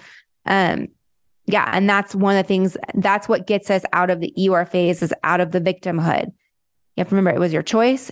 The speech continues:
You made, this was a decision, and, and that's fine. It's normal to be intimate with a partner. Um, and whether you, you were responsible or not,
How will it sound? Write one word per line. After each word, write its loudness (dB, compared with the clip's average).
You 0
made, 2
this -2
was 0
a 2
decision, 2
and, 4
and 2
that's -2
fine. 0
It's -2
normal 2
to 0
be -2
intimate 0
with 0
a 0
partner. 0
Um, 0
and 2
whether 2
you, 2
you 2
were 2
responsible 0
or 2
not, 2